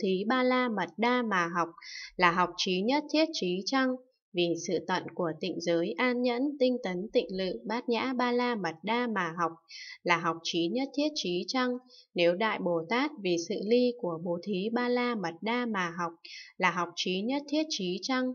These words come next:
Vì sự ly của tịnh giới, an nhẫn, tinh tấn, tịnh lự, bát nhã, ba la mật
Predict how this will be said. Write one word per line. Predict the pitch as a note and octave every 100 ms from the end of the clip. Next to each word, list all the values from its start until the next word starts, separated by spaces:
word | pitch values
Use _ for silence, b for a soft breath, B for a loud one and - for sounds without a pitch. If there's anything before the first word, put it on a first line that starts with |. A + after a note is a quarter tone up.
| -
Vì | F#3 E3 E3
sự | G3 E3
ly | G#3 B3 B3
của | B3 F3+ D#3+
tịnh | F#3 F3+
giới, | E3+ F3 E3+ A#3
an | - B3+ B3
nhẫn, | B3 C4+ D4+ D4+
tinh | B3+ B3+
tấn, | F3+ F3 A3
tịnh | A#3+ -
lự, | G3 F#3+ - - B B B
bát | A#3 C#4
nhã, | B3+ A3+ C#4
ba | B3 A#3+
la | A#3+ A#3+
mật | G#3+ D3+